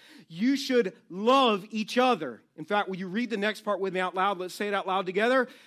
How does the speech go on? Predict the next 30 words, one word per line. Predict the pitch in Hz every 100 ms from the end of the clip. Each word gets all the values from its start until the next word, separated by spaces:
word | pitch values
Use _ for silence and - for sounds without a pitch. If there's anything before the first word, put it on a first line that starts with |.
| _
"Your | 165 165 240 269 285
love | 262 254 277 220 170 160 -
for | -
one | 202 208 226
another | 247 247 247 170 147 135 _ _
will | 185 202
prove | 202 - 254 311 277 196 -
to | 220
the | 202
world | 196 247 233 185 160
that | 175
you | 170 233 233
are | 226 220
my" | 208 208 196
what? | 220 208 131 _
Disciples. | 175 175 190 160 - - - - _ _ _ _ -
The | 170
way | 165 262 349
you | 294 294
do | 190 247 247
this, | 165 123
the | 190
way | 156 220 330
you're | 320 294
loving | 269 247 240 196
is | 185
gonna | 208 202
show | - - 226 240
the | 220
world | 214 196 226 214 185